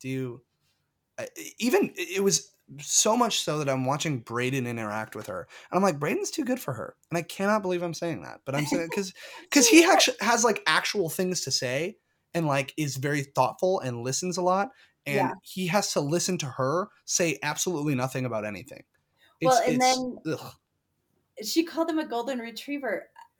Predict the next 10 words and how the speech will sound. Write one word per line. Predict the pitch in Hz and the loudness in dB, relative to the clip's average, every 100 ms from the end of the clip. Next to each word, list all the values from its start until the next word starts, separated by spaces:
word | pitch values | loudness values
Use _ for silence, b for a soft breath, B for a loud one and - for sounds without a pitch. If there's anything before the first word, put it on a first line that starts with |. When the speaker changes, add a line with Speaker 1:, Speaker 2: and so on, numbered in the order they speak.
| _ _ - _ _ _ _ - - - | _ _ -20 _ _ _ _ -20 -20 -4
Speaker 2:
I | 262 | 0
love | 311 277 294 302 | 2 2 0 0
golden | 277 254 | 2 2
retrievers, | 233 220 220 262 302 | 0 -6 -6 -6 -8
but | 202 214 | -6 -2
I | 214 | -2
don't | 240 | -2
wanna | 214 | -4
date | 180 190 214 - | -6 -6 -6 -6
one. | 185 185 233 | -8 -8 -10